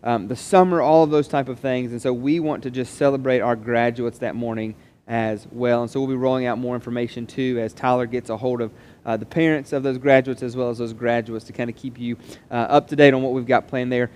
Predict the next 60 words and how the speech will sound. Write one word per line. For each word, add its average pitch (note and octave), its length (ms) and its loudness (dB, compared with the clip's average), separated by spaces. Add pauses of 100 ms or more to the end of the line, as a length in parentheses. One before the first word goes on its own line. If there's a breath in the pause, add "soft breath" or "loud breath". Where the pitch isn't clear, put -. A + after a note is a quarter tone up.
(260 soft breath)
Uh, A#2+ 220 2
but D3 160 8
again, D#3 260 6
we G3 220 8
are E3+ 180 10
excited D#3 560 8
that C#3+ 140 2
we C#3 100 0
finally D3 460 2
get C#3 420 2
to D3+ 80 -2
come C#3 380 -2
together B2+ 680 4 (460 loud breath)
and B2+ 480 0 (340 soft breath)
worship. C3+ 680 2
And A#2+ 100 -8
so D#3 80 2
I'm D#3+ 60 6
gonna E3+ 120 4
ask D#3 300 2
you E3 60 0
if C#3 100 -2
you'd B2+ 140 -4
join C#3 260 -2
me D#3 80 -2
this D3 220 -4
morning C#3 380 -4
as A#2+ 260 -2
we A2+ 160 -6
pray. E3+ 480 4 (320 soft breath)
Um, B2+ 360 4 (720)
and D3+ 80 -2
then D#3+ 120 6
we'll F#3+ 80 4
jump E3+ 240 4
into E3 160 2
where D#3 120 4
we're D#3 120 2
gonna C#3+ 160 -2
be C3 140 2
this C3+ 180 -6
morning. A2 240 -6
We'll, A#2 100 -6
we'll A#2+ 180 -8
recap C3+ 360 -2
for - 100 -10
a C3 60 -4
moment, B2 320 -4
and A2+ 80 -8
then A#2 120 -4
we'll, A2+ 140 -6
we'll A#2 220 -8
look B2 160 -4
forward A#2+ 320 -2
to - 80 -12
what A#2 280 -4
God's A#2 300 0
got A#2 240 -2
for - 160 -6
us - 260 -6